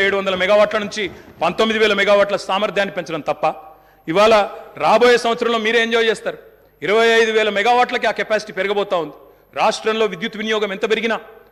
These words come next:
మీరే కదా రేపటి రోజున ప్రభుత్వాన్ని నడిపేది. రే-, వచ్చే సంవత్సరంలో కూడా తప్పకుండా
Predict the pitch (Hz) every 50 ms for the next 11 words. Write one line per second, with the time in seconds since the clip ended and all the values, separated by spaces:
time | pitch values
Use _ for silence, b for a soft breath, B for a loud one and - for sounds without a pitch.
0 | _ _ _ 110 139 175 220 240 240 226 202 208 214 208 190 202 190 190 202 196
1 | 190 - 180 190 214 214 214 202 196 185 175 175 165 185 175 170 175 180 143 151
2 | 156 160 196 180 190 185 185 175 175 165 160 151 156 160 147 151 B B B B
3 | B _ - 143 - 190 190 233 240